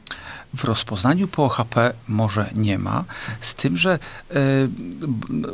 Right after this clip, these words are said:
oczywiście, jeżeli mamy jakieś podejrzenie z wywia-, w wywiadzie, że wspomniane podejrzenie o chorobę nowotworową, czy obecność guza, czy jakiś taki nietypowy przebieg, czy na przykład u osoby młodej, bo to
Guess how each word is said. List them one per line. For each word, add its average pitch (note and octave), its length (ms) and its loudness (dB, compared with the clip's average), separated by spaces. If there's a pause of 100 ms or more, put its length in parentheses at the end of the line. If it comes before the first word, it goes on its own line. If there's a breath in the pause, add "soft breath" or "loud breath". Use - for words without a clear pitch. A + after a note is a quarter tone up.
oczywiście, D3 400 2
jeżeli B2+ 200 6
mamy C3+ 220 10
jakieś B2+ 180 2
podejrzenie A#2+ 580 6
z G2 100 -4
wywia-, A2+ 440 4
w G2+ 260 -4
wywiadzie, G#2+ 640 2
że G2 280 -2 (100)
wspomniane A2 540 2
podejrzenie A2+ 420 0
o G#2 40 0
chorobę G#2+ 240 -2
nowotworową, G#2+ 600 0
czy A2 100 -2
obecność G#2+ 400 0
guza, G#2+ 420 0 (420 loud breath)
czy - 100 0
jakiś A2+ 160 -2
taki - 240 -2
nietypowy G#2+ 420 0
przebieg, A2 560 2 (360 loud breath)
czy - 180 0
na G#2 120 2
przykład - 280 -2
u A2+ 100 2
osoby G#2+ 320 4
młodej, F#2+ 600 6
bo F2 260 -4 (100)
to - 240 -2